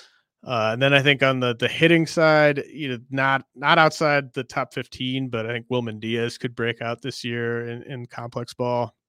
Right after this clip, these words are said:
Uh, Jose Ramos is a little old for,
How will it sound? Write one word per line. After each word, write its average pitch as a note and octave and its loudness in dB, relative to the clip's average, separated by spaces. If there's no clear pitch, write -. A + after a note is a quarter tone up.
Uh, A2 -8
Jose C3 0
Ramos A#2 -6
is B2 -8
a A2 -8
little B2+ -4
old B2 -2
for, A#2 -6